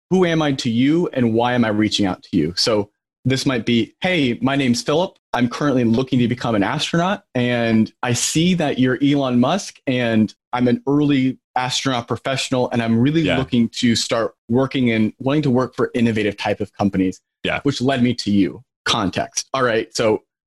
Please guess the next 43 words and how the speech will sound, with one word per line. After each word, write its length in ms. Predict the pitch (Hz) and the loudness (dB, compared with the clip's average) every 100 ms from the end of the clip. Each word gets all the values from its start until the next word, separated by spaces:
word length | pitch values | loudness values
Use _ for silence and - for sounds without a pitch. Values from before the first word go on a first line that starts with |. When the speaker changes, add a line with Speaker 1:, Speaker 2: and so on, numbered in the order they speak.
| _ | _
Speaker 1:
random 300 | 131 143 147 | -4 0 2
guy, 280 | 139 131 131 | 2 0 -2
get 180 | - 120 | -2 -2
his 120 | 117 | 0
email. 420 | 113 110 107 - _ | 2 2 0 -4 _
All 60 | 120 | -2
right, 140 | 107 | -2
he's 240 | 92 123 - | 0 -2 0
Philip, 360 | 127 117 110 - | 0 0 -2 -2
and 100 | 107 | 0
he's 160 | 113 | 0
an 80 | 98 | 2
early 360 | 107 104 98 - _ | 2 2 0 -4 _
astronaut 380 | 104 107 - 90 | -6 -4 -4 -4
guy. 140 | 76 71 _ | -4 -8 _
Cool. 200 | 101 - _ | -4 -4 _
Pitch 280 | - 151 - | -4 -2 0
in 60 | 139 | 0
the 60 | |
question. 600 | - 120 113 - 82 131 - _ _ | 0 -4 -2 -2 -2 -2 -8 _ _
"So 280 | 147 135 - - | -2 0 -2 -4
I've 160 | 175 | -2
been 140 | 220 151 | 0 0
looking 280 | 160 156 | 0 0
at 140 | 135 - | -2 -2
your 100 | 120 | -4
company 560 | - 117 113 101 95 - _ | -2 -4 -2 -2 -2 -6 _
and 580 | 131 120 113 110 107 - _ _ | -4 -2 0 2 0 -2 _ _
Tesla 640 | - 156 - 156 147 135 - | -6 -4 -2 0 0 0 -2
and 200 | 113 107 | -2 0
Space 400 | - 143 135 - | -2 -4 -4 0
One, 340 | 127 117 113 - _ _ _ | 0 0 -2 -6 _ _ _
and 100 | 131 | -4
I've 100 | 139 | -2
just 180 | 151 151 | 0 0
been 160 | 139 127 | 0 0
so 320 | - 123 120 - | 2 0 0 -4
en-, 160 | 131 117 | -4 0
developed 640 | 127 113 131 123 110 - - _ 120 | -2 0 0 0 0 -4 -20 _ -4
and 420 | 113 110 104 - | 0 2 0 -2
engrossed 480 | 131 120 135 143 - | -2 0 0 -2 0
in 180 | 113 104 | 2 2
just 360 | 117 113 - | 0 -2 -8